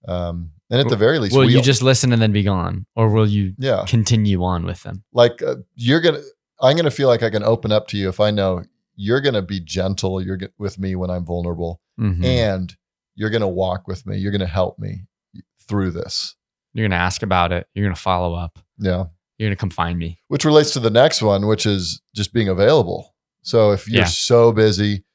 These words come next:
Speaker 1: some, I, I think I mentioned this in the biblical counseling course seminar, but some people are, it's like their pastime is to talk about how busy they are.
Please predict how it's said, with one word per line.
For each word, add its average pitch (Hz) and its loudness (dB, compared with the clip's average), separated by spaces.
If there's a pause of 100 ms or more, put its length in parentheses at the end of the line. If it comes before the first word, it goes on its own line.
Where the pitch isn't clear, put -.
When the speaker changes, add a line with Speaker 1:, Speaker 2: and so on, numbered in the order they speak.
Speaker 1:
some, 117 0
I, 107 0
I 98 -4
think 123 -2
I 107 2
mentioned 95 -2
this 92 -4
in 92 -4
the 90 -4 (920)
biblical 95 -2
counseling 107 2
course 95 -2
seminar, 101 0
but 95 -4
some 113 2
people 98 0
are, 95 0 (400)
it's - -20
like 110 0
their 95 0 (300)
pastime 104 2
is 87 -6
to 92 -6 (840)
talk 101 2
about 98 0
how 95 -2
busy 92 -2
they 90 -2
are. 87 -6